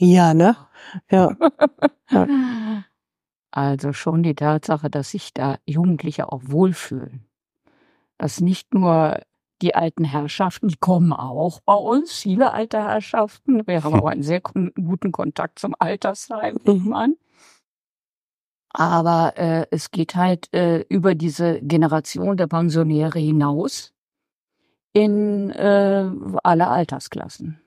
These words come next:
Speaker 1: Mhm.
Speaker 2: Und was Mathis eben schon erzählt hat, äh, die jüngsten unseres Ensembles sind inzwischen zehn. Und der älteste bin ich. <laughs> Die älteste,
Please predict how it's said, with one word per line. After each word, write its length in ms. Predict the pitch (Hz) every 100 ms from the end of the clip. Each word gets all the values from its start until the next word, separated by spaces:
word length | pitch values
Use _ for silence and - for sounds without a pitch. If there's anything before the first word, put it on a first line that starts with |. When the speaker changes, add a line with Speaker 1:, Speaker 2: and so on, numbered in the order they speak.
| _ _ _ _ -
Speaker 1:
Mhm. 200 | 180 160
Speaker 2:
Und 420 | - 156 143 - _ - _ -
was 160 | 151
Mathis 320 | 151 156 156 -
eben 220 | 151 -
schon 200 | - -
erzählt 420 | - - 175 175
hat, 240 | 247 - - - - - - - _ _ _ _
äh, 220 | 180 175
die 140 | 170
jüngsten 460 | 175 180 156 - -
unseres 480 | - 160 151 - -
Ensembles 720 | - 156 - 160 160 208 196
sind 180 | 185 165
inzwischen 460 | 165 - 175 156 147
zehn. 420 | - 190 254 302 _ _ _ _ _ _ _ _ _ _ _ _ _ _ _ -
Und 380 | 170 180 170 -
der 280 | 165 165 -
älteste 1200 | 170 170 165 - 165 151 - - 165 160 165 151 - _ _ _
bin 160 | 202
ich. 340 | 156 180 - - _ _ _ _ _ _ -
<laughs> 800 | - 127 165 - 165 165 - 160 - - _ - - - - _ - - - - - _ -
Die 220 | 254 -
älteste, 600 | 208 170 - - - -